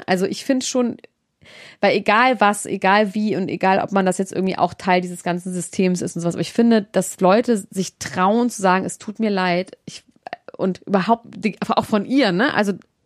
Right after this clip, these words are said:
sowas aus der Welt zu schaffen und dafür ein Bewusstsein zu machen für Mobbing und eben auch dieses, was man bei metoo ja auch hatte, dass so viele Opfer gesagt haben, dass es ein metoo von Tätern geben müsste,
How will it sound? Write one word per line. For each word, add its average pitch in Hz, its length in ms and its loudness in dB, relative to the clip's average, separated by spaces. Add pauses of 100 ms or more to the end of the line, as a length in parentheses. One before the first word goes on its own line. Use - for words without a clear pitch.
sowas 190 240 -2
aus 208 100 -8
der 190 140 0
Welt 190 160 0
zu - 80 -8
schaffen 196 440 -2 (440)
und 190 100 -2
dafür 196 180 4
ein 196 60 6
Bewusstsein 214 480 2
zu 208 120 -6
machen 196 140 2
für 214 160 0
Mobbing 214 340 2
und 196 120 0
eben 202 160 0
auch 202 180 0
dieses, 196 300 -8 (400)
was 190 140 -2
man 190 120 0
bei 185 120 2
metoo 202 320 0
ja 226 200 4
auch 175 120 -2
hatte, 185 160 0
dass 180 180 -2
so 185 60 -8
viele 190 240 0
Opfer 196 200 2
gesagt 185 320 0
haben, 185 180 2
dass 180 120 -2
es 180 120 -4
ein 185 100 2
metoo 190 280 0
von 185 240 -2
Tätern 208 400 0
geben 156 300 0
müsste, 147 460 -4